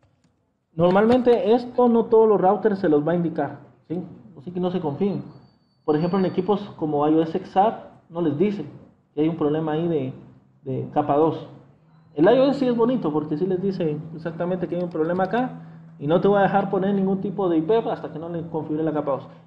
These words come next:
Pero no todos los equipos son, son así. Incluso hasta el e-, equipos como Huawei o Juniper no, no les da una notificación.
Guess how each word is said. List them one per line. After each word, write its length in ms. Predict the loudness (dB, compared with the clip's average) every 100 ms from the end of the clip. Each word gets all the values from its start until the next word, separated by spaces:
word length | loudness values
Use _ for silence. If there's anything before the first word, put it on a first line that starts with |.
| _
Pero 160 | -2 0
no 160 | 2
todos 300 | 4 4 2
los 60 | 0
equipos 380 | -4 -4 -4 -4
son, 200 | -4 -4
son 160 | -4
así. 240 | -4 -6 -12 -16 _ _ _ _ _
Incluso 500 | -8 0 2 2 2
hasta 640 | 2 0 2 2 2 -2
el 120 | -6 -8
e-, 280 | -8 -6
equipos 340 | -6 -4 -6 -4
como 180 | -2 -2
Huawei 460 | 0 2 0 0 -4
o 140 | -6 -2
Juniper 400 | 0 0 -2 -6
no, 340 | -6 -8 -12 -16 -10
no 80 | -6
les 280 | -6 -8
da 100 | -6
una 180 | -4 -4
notificación. 680 | -6 -6 -8 -10 -12 -14